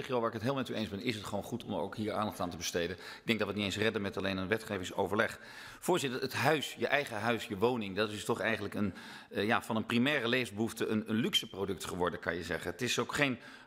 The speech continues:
natuurramp die ons is overkomen, die wooncrisis, maar het is denk ik het gevolg van rammelend beleid en belemmerende regelgeving. We zien duurzaamheidseisen, verhuurdersheffing en stikstofcrisis. Die hebben allemaal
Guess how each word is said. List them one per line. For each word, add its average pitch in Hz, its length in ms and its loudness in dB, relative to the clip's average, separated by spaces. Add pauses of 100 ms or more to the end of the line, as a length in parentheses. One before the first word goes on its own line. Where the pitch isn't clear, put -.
(160)
natuurramp 131 760 0
die 120 120 -2
ons 120 160 0
is 104 100 -2
overkomen, 131 560 2
die 110 140 -4
wooncrisis, 110 640 0
maar 104 140 4
het - 80 -6
is 110 100 -4
denk 117 200 0
ik 95 80 -10
het 98 100 -8
gevolg - 380 0
van 98 260 0 (260)
rammelend 117 380 2
beleid 113 340 2
en 110 140 0
belemmerende 107 680 2
regelgeving. 107 840 2 (280)
We 123 60 -2
zien 151 160 0
duurzaamheidseisen, 127 920 2
verhuurdersheffing 123 800 2
en 107 80 0
stikstofcrisis. 120 800 0
Die - 100 2
hebben - 100 2
allemaal 123 400 2